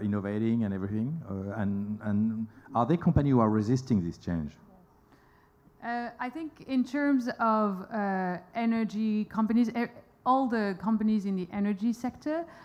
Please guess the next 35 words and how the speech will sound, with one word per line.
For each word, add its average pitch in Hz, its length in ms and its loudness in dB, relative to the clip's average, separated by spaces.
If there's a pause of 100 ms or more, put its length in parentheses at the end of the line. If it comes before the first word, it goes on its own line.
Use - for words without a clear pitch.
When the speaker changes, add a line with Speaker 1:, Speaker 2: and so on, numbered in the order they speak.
(120)
Speaker 2:
have, 214 560 0
uh, 180 520 -2 (220)
taken, 226 640 0
uh, 196 300 -6
stock 208 460 0
of 180 140 -4
the 180 100 -2
reality 185 1040 -2
of, 165 160 -8 (100)
uh, 175 200 -8
of 151 100 -6
the 175 100 -2
evidence 226 460 0 (100)
and 202 160 0
are 196 140 2
calling 190 400 -2
for 175 400 -6
a 170 40 -6
price 170 300 -4
of 170 140 -8
carbon, 156 360 -6
if 160 200 -8
tha-, - 160 -12
if 180 160 -8
I've 175 180 -6
understood 170 440 -6
your 160 100 -10
question. 165 640 -8 (680)
Speaker 1:
Yes, 131 200 -4
I, 131 220 0
I 135 60 0
just 127 160 -2
wanted 110 240 2
to 113 60 0
know, 110 280 4